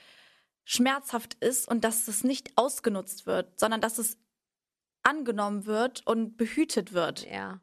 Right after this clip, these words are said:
Speaker 1: Glaube
Speaker 2: Ja.
Speaker 1: ich. Also ich
Speaker 2: Ja.
Speaker 1: glaube daran. Und deswegen, falls das noch nicht so war, dann sollte es halt noch nicht sein und die richtige Person kommt noch.
Speaker 2: Was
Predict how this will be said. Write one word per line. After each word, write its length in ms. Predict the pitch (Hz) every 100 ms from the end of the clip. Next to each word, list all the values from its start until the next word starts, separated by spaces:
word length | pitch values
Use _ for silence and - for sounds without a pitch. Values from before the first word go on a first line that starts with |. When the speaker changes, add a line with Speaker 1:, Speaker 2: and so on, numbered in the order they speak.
| _ _
Speaker 1:
Glaube 360 | - 220 208 208
Speaker 2:
Ja. 60 | 185
Speaker 1:
ich. 200 | - -
Also 120 | 220
ich 80 | -
Speaker 2:
Ja. 60 |
Speaker 1:
glaube 280 | 190 214 220
daran. 440 | 190 160 170 185 202
Und 120 | 214
deswegen, 440 | 226 269 277 294 - - - _
falls 180 | - 277
das 160 | 320 269
noch 80 |
nicht 220 | 269 294 -
so 140 | 240
war, 260 | 233 262 359 - _
dann 400 | - 269 285 269 - -
sollte 260 | 240 262
es 60 | 262
halt 140 | 262
noch 80 | 254
nicht 140 | 226 208
sein 320 | 185 214 269
und 120 | 226
die 120 | 226
richtige 300 | 214 226 240
Person 520 | 226 240 214 214 202 -
kommt 340 | 220 208 -
noch. 320 | 175 170 - _ _ _ _ _ _ _ _ _ _ _
Speaker 2:
Was 300 | 202 208 -